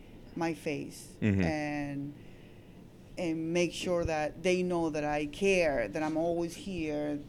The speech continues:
Speaker 1: to answer their questions or, or to make their smoothies or their juices or,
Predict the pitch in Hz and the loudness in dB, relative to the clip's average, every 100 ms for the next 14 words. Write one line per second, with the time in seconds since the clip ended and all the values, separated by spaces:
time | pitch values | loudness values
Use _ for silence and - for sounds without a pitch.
0 | - 170 160 156 160 156 143 - - - | -6 0 0 0 -2 -4 -4 -10 -16 -6
1 | 170 147 - - - 165 156 - - 151 | -4 -2 0 0 0 2 6 6 4 0
2 | - 147 - - - - - - - 165 | -2 -6 -10 -18 -18 -18 -18 -12 -8 -2
3 | 160 160 147 175 165 160 151 208 214 185 | 0 0 0 -2 0 -2 -2 -2 0 0
4 | 165 160 165 165 160 202 196 165 165 160 | -2 -2 0 0 0 -2 -2 -4 -4 -4
5 | 160 156 151 | 0 4 4